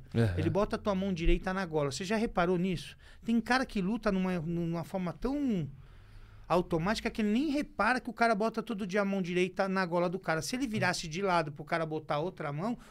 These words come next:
Speaker 2: o cara não consegue nem lutar.
Speaker 1: É.
Speaker 2: Então ele já poderia estar dificultando mais o. Então, assim, eu acho que o cara entende pouco eu e tem, e tem dificuldade de entendimento sobre esses processos. Então, assim, eu acho que o cara que for delicado,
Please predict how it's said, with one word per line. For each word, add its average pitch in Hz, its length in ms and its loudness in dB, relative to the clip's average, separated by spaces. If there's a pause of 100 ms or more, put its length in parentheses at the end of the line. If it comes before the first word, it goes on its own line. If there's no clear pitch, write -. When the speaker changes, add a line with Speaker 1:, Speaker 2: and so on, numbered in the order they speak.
Speaker 2:
o 226 80 -10
cara 269 160 0
não 277 80 0
consegue 254 300 0
nem 277 120 2
lutar. 233 460 2 (260)
Speaker 1:
É. - 80 -10
Speaker 2:
Então 196 120 2
ele 214 60 4
já 220 140 0
poderia 226 840 -2 (220)
estar 220 380 -2
dificultando 202 760 -4
mais 190 300 -4
o. 208 140 -6 (300)
Então, 254 120 -10
assim, 196 300 -8 (240)
eu 156 80 -8
acho 160 120 -8
que - 60 -14
o 190 40 -10
cara 170 220 -6
entende 170 420 -6
pouco 220 480 -4
eu 202 180 2
e 208 80 -8
tem, 202 360 -6 (720)
e 160 80 -12 (180)
tem 202 180 -2
dificuldade 185 880 -6
de 180 120 -6
entendimento 196 1080 -4 (300)
sobre 175 300 -4
esses - 220 -8
processos. - 520 -4
Então, 151 140 -10
assim, 196 300 -6 (380)
eu 165 80 -14
acho 175 120 -10
que - 80 -14
o 214 40 -10
cara 185 260 -8
que 180 140 -12 (260)
for 180 260 -6
delicado, 156 880 -4